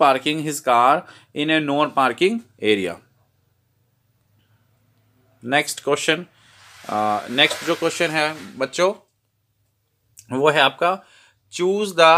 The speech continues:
grammatical correct sentence। अब यहाँ पर आपको, you know, grammatically correct sentence को चूज़ करना है और ये भी देखो काफ़ी ईजी क्वेश्चन है। सांची goes abroad last year,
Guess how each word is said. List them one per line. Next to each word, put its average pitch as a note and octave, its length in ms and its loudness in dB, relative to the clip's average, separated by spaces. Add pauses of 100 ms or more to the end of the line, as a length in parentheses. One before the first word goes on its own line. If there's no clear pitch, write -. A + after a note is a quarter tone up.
(280)
grammatical D3+ 580 2
correct D3+ 300 -4
sentence। G2+ 540 -8 (140)
अब C3+ 140 -2
यहाँ C#3+ 340 0
पर F3 100 4
आपको, D#3+ 640 0 (320)
you C3+ 100 -4
know, D3+ 160 -2
grammatically D#3 640 0
correct D#3 300 -4
sentence D3 340 -6
को E3 100 -8
चूज़ D3 240 -8
करना A2+ 320 0
है G2+ 240 -4
और B2 160 -2
ये C#3+ 180 -2
भी D#3 140 -2
देखो D#3 180 -2
काफ़ी D#3 400 0
ईजी C#3 260 -4
क्वेश्चन C#3 380 -2
है। C3+ 300 0 (640)
सांची F3+ 720 0
goes D#3+ 360 0
abroad C#3+ 340 0
last A2 360 -2
year, F#2 200 -8